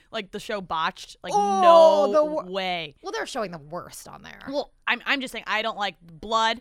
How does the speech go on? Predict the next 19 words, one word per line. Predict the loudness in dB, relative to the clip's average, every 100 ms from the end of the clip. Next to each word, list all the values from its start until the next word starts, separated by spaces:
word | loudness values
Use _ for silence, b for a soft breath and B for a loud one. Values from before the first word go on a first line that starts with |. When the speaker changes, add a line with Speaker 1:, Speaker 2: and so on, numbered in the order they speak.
| -8
Speaker 2:
Ugh. | -8
Speaker 1:
Even, | -8 -6 -6
like, | -6
in | -8
movies | -8 -8 -10 -10
when | -8 -8 -10 -12
they | -12
take | -10 -10 -8
'em |
back | -8 -8
to | -10
surgery | -12 -8 -8 -8 -8 -8
or |
someone | -8 -10 -12
gets | -14
shot | -6 0 2 2 -2
and | -6
they, | -8
like, | -10